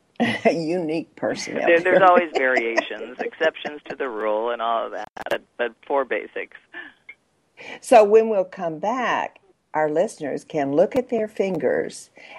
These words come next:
Speaker 1: and try to identify with their naked eye what type of school they are or what type of fingerprint they might have. So when we come back, I'll, that'll be one of the things that we're going to be doing.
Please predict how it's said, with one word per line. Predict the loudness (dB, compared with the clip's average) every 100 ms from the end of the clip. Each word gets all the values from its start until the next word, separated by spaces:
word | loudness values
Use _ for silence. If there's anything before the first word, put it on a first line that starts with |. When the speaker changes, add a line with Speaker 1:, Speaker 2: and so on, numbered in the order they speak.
| -6
Speaker 1:
and | 0 2 0
try | 2 4 6 4
to | 2 0
identify | 2 4 2 2 2 4 6 4 0 -4
with | -6 -2
their | 2 2
naked | 4 2 2 4
eye | 6 6 2 -2 -6 _ _ _ _ _ _ _
what | -2 2 2 0 -20
type | -14 0 4 4 2 -6 _
of | -2 0 2 0 -6
school | -20 -14 -2 2 4
they | 4 6 6
are | 6 4 2
or | 2
what | 4 2 0 -4
type | -8 -8
of | -10
fingerprint | -8 -4 -4 -6 -4 -4 -2
they | 0 2
might | 2 -2 -4
have. | -4 -4 -2 -6 _ _ -20 -20 -20 -20
So | -14 2 8 8
when | 8 6 4
we | 4 2
come | 0 -2 -2
back, | 4 8 8 8 4 0 -20 _ _
I'll, | 2 4 2 -2 -16 _ -12
that'll | 2 4 4 2
be | -4 -6
one | -4 -2
of | -4
the | -8
things | -10 -8 -8 -8
that | -10 -8
we're | -8
going | -6 -6 -4 -6
to | -8
be | -8 -8
doing. | 0 2 2 0 -6 -10